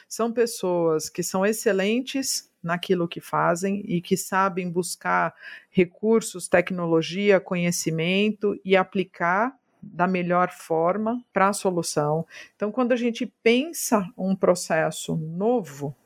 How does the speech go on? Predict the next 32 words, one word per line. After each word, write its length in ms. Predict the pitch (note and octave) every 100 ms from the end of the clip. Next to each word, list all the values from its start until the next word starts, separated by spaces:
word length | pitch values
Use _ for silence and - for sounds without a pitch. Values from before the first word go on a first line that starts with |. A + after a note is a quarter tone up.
| _ -
os 140 | F#3+
times 420 | - B3+ D4 C4+ -
que 140 | A3
tão 340 | G#3 F3 E3
planejando 720 | D#3+ F3 F3 E3 D3+ A3+ C#4
esse 220 | G#3 - -
processo, 600 | - D#3 G3 F#3+ F#3 F#3+
eles 240 | G3+ F#3
já 460 | D#3+ F3+ G3+ A#3 - _
v-, 260 | D#3+ E3 E3+
vêm 460 | - E3+ F#3+ A#3+ D#4+
com 240 | - B3
a 40 | A3+
mentalidade 920 | G#3 G3+ F#3 F3+ E3 D3+ D#3 F3 G3
de 140 | F#3+ A3
fazer 480 | A#3 G#3 F#3+ B3+
uma 160 | C4+ A#3
modificação 840 | G#3+ G3+ F#3 - D#3+ - D#3 D3+ - - - -
e 80 | G#3+
de 160 | G3 A#3
trazer 720 | A#3 A3 G#3 D#3+ D#3 D3+ - - -
um 100 | E3+
processo 640 | F#3+ F#3+ - E3+ D#3+ -
eficiente 920 | D#3+ E3+ - E3 D#3+ F3 G3 - G#3 -
e 80 | G#3
um 80 | G#3
processo 720 | G#3 G3 - E3+ F3+ - G3
que 140 | -
tenha 340 | - G3 F#3+ F#3+
um 20 |
menor 520 | G3 F#3 E3+ F3 F3+
impacto 760 | F#3 F3 E3+ D#3+ D#3+ - F3+